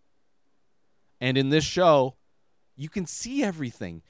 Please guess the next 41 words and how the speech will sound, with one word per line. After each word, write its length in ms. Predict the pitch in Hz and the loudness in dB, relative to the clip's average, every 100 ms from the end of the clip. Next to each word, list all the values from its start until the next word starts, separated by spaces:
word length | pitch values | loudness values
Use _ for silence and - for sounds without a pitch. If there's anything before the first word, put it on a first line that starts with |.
| _ | _
You 140 | 147 | -14
can 180 | - 196 | -10 -10
see 320 | - - 277 | -10 -8 -4
the 140 | 277 240 | -4 -4
fights, 420 | 285 311 240 - | -2 -2 -4 -8
and 140 | 175 | -8
the 80 | 202 | -8
fight 300 | - - - | -4 -4 -4
scenes 260 | - 240 208 | -8 -6 -2
are 80 | 240 | 0
a 60 | |
lot 240 | 226 220 220 | 2 2 0
of 80 | |
fun. 420 | - 240 247 113 80 _ _ _ _ _ _ _ _ _ _ _ _ _ _ _ _ | -2 0 0 -2 -8 _ _ _ _ _ _ _ _ _ _ _ _ _ _ _ _
Whether 280 | 135 160 170 | 2 4 4
it's 140 | 156 | 2
that 200 | 170 156 | 2 0
first 460 | - 208 214 - - | 2 4 4 2 -8
fight 320 | - 208 202 | -2 -2 -2
scene 460 | - 220 214 214 160 | -8 -4 -4 -2 0
where, 260 | 143 135 | 0 0
with 200 | 139 131 | -2 -8
John 320 | 120 180 185 180 | -2 0 0 0
Cena 320 | - 202 165 | -6 -4 -2
beating 340 | 131 175 175 | -2 -2 -2
up 160 | 180 180 | -2 0
on 140 | 165 | 0
that 220 | 160 139 - | 2 0 -4
petite 400 | - 139 180 190 | -10 -6 -8 -6
little 320 | 165 175 139 - - | -2 0 0 -6 -6
hottie, 380 | 165 196 208 - _ _ _ _ _ _ _ _ _ _ _ _ | -2 -2 -2 -8 _ _ _ _ _ _ _ _ _ _ _ _
or 640 | 160 170 170 165 160 156 - _ _ | 0 6 6 6 2 -2 -8 _ _
John 360 | - 180 185 190 | -4 0 2 0
Cena 340 | - 202 214 | -2 -2 -2
<laughs> 0 | |
fighting 540 | 160 214 208 196 190 175 _ _ | -2 -2 0 -2 -4 -8 _ _
the, 400 | 127 143 151 143 | -4 0 0 0
the 320 | 143 131 147 151 | -2 2 2 2
little 240 | 160 185 - | -2 -4 -2
Asian 400 | 180 220 208 190 | -2 -2 -2 -4
dude 420 | 165 233 233 | -4 -4 -6